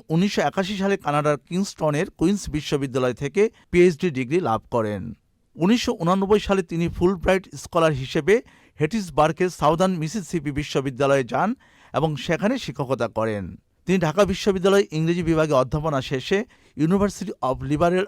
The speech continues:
Arts বাংলাদেশে যোগদান করেন। ছোটবেলায় সৈয়দ মঞ্জুরুল ইসলামের লেখালেখির হাতেখড়ি। ষষ্ঠ শ্রেণীতে পড়ার সময় তার প্রথম লেখা প্রকাশিত হয়। উনিশশো তিয়াত্তর সালে প্রকাশিত হয় তার প্রথম গল্প বিশাল মৃত্যু। এরপর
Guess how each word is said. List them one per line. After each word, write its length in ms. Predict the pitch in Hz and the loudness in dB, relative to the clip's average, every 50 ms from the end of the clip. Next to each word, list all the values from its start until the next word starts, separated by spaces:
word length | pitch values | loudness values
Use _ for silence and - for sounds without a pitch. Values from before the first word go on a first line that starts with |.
| - - | -2 0
Arts 240 | 139 131 147 139 - 131 | 2 2 2 2 -2 -4
বাংলাদেশে 420 | 131 131 127 123 123 123 - 247 220 | -2 -2 -2 -2 -6 -6 -6 -6 -4
যোগদান 380 | 127 131 120 117 104 120 110 101 | -2 -4 -4 -2 -4 -4 -4 -4
করেন। 360 | 90 - 117 113 107 98 92 95 - - _ _ _ _ _ _ _ - | -4 -4 -4 -4 -4 -6 -6 -10 -12 -14 _ _ _ _ _ _ _ -2
ছোটবেলায় 440 | - 180 180 214 196 214 220 233 208 - | 2 4 4 6 6 6 6 4 4 4
সৈয়দ 180 | 196 185 180 | 4 4 4
মঞ্জুরুল 420 | 165 165 170 175 170 185 196 208 208 | 4 2 2 2 2 4 4 4 4
ইসলামের 380 | 185 - - 202 190 202 226 | 2 2 0 0 2 2 2
লেখালেখির 520 | 220 175 151 156 170 160 156 151 196 - 120 | 2 0 0 0 0 0 0 0 -2 -2 -2
হাতেখড়ি। 500 | 123 127 220 - 120 - 131 120 104 95 90 87 - _ _ _ _ _ - | -4 -6 -6 -8 -8 -6 -4 -4 -4 -6 -8 -12 -16 _ _ _ _ _ -8
ষষ্ঠ 280 | - - 175 196 - - 240 | 0 2 2 2 2 0 -4
শ্রেণীতে 360 | 208 - 196 185 185 170 190 | -2 0 0 2 2 2 0
পড়ার 300 | 151 151 143 143 160 147 - | 2 2 2 2 0 0 0
সময় 180 | 180 185 214 208 | 0 2 2 0
তার 200 | - - 139 139 | 0 0 0 0
প্রথম 320 | - - 160 165 160 180 180 160 | 0 -2 -2 0 0 0 0 0
লেখা 200 | 135 135 131 143 | 0 0 0 -2
প্রকাশিত 480 | - 123 120 101 123 117 - 135 127 123 | -2 -2 -2 -2 -4 -6 -6 -6 -4 -4
হয়। 340 | 110 107 110 110 98 95 98 - - _ _ _ _ | -2 -2 -2 -2 -4 -6 -10 -14 -16 _ _ _ _
উনিশশো 320 | - 175 180 202 - - 208 | 2 2 4 4 2 0 0
তিয়াত্তর 380 | - - 180 185 - - 226 | 2 4 2 4 4 0 -2
সালে 200 | 190 - 202 190 | -2 0 0 0
প্রকাশিত 440 | 175 - - 143 156 170 151 185 180 - | 0 0 -2 -2 -2 -2 -4 -4 -2 0
হয় 180 | 170 185 190 | 2 2 2
তার 220 | 185 - 143 139 120 | 2 2 0 0 0
প্রথম 360 | - - 151 151 147 175 185 180 151 | -2 -2 -4 -2 0 0 0 0 2
গল্প 300 | 123 131 131 117 - - 196 226 - - _ _ _ _ _ - | 2 2 2 2 2 4 4 4 2 0 _ _ _ _ _ -4
বিশাল 300 | 147 143 - 175 147 135 | -4 0 2 2 2 2
মৃত্যু। 520 | 127 123 127 120 - _ _ _ - 120 104 87 95 - _ _ _ _ _ _ - | 0 -2 -4 -6 -8 _ _ _ -4 -4 -4 -4 -6 -12 _ _ _ _ _ _ 2
এরপর 340 | 147 175 190 - - 208 | 2 4 4 4 4 2